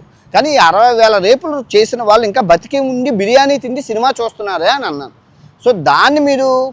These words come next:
ఖండి-, దాన్ని మీరు సపో-, అర్థం చేసుకోకపోగా నన్ను యాంటీ హిందూ అని ఒకడు, అమెరికా వెళ్ళిపోయానని ఒకడు, దుబాయ్లో ఉంటానని ఒకడు,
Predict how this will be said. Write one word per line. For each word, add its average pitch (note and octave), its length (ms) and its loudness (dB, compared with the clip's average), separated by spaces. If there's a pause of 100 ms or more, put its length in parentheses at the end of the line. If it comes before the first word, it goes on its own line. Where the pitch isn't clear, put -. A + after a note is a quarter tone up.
ఖండి-, G#3 300 2 (300)
దాన్ని F#3+ 280 2
మీరు B3 160 0
సపో-, F#3 320 0
అర్థం F3+ 480 2
చేసుకోకపోగా G#3+ 960 4 (320)
నన్ను F#3+ 240 0
యాంటీ G3 400 0
హిందూ G#3 340 2
అని G3+ 120 2
ఒకడు, F3 360 2 (260)
అమెరికా F#3+ 340 2
వెళ్ళిపోయానని G3 520 2
ఒకడు, F#3 400 0 (200)
దుబాయ్లో G3 500 4
ఉంటానని G3+ 500 -2
ఒకడు, F#3+ 380 2